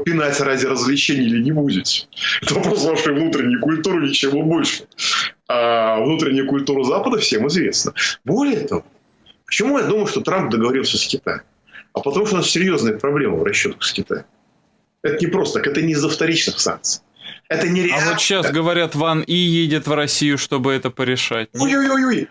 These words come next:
Speaker 1: А Владимир Владимирович Путин ездил в Китай в мае прошлого года. Я надеялся,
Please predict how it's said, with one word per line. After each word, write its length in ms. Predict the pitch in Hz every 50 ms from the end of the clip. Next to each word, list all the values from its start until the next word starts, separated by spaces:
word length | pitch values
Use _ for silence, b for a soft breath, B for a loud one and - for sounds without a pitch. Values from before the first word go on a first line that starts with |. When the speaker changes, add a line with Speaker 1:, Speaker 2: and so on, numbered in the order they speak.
| _ _ -
Speaker 1:
А 100 | 190 208
Владимир 340 | 220 262 269 254 262 285
Владимирович 440 | 262 254 240 247 254 254 - - -
Путин 280 | - 269 - - 240 208
ездил 380 | 160 180 240 247 220 214 226
в 100 | 202 -
Китай 500 | - - 220 - 233 220 220 202 - - - b b b b b b
в 160 | - - 135
мае 720 | 143 165 180 185 165 160 165 - 147 139 117 107 107 107 - _ _ -
прошлого 440 | 147 147 143 - - 127 143 120
года. 420 | 117 117 120 113 110 107 107 - - _ _ _ _ _ _ _ _ _ _ _ _ - -
Я 160 | 143 226 262
надеялся, 800 | 262 254 226 190 214 269 277 269 240 202 120 - - - - -